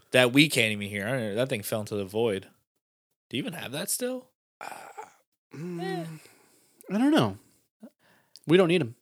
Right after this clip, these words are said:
Speaker 1: No, we don't.
Speaker 2: 'cause we're doing it.
Speaker 1: We're
Speaker 2: We,
Speaker 1: doing it.
Speaker 2: we redid Haunt. Now we're redoing this for our anniversary 'cause it was our very first episode.
Speaker 1: Yep.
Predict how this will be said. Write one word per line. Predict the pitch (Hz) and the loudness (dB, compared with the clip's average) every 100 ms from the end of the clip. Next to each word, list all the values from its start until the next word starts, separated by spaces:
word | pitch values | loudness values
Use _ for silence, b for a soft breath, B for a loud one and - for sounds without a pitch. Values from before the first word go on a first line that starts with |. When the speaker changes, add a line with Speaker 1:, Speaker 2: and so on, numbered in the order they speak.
| _ | _
Speaker 1:
No, | 180 135 | -6 -2
we | 127 | 2
don't. | 127 98 | 2 2
Speaker 2:
'cause | 170 | -2
we're | 156 | -2
doing | 160 175 | -2 -2
it. | - _ _ _ _ | -6 _ _ _ _
Speaker 1:
We're | 127 135 | -2 2
Speaker 2:
We, | |
Speaker 1:
doing | 139 160 | 2 0
it. | 131 | 2
Speaker 2:
we | 143 | 4
redid | 139 151 151 | 6 4 2
Haunt. | 139 139 156 | 2 0 0
Now | 139 143 | -4 -2
we're | 139 | 0
redoing | 143 143 139 139 | 2 4 2 2
this | 135 - | -2 0
for | 131 131 | 6 6
our | 131 - 151 | 6 2 -6
anniversary | 156 151 123 123 131 123 B B B | -4 -2 -4 -2 -6 -6 B B B
'cause | - 131 | -4 -4
it | 123 | -4
was | 113 | 0
our | 113 | 0
very | 113 127 151 156 | 4 4 6 4
first | 151 151 151 | 0 -2 -2
episode. | 110 - - 107 110 113 | -4 -4 -4 0 0 -2
Speaker 1:
Yep. | 113 131 | -4 -4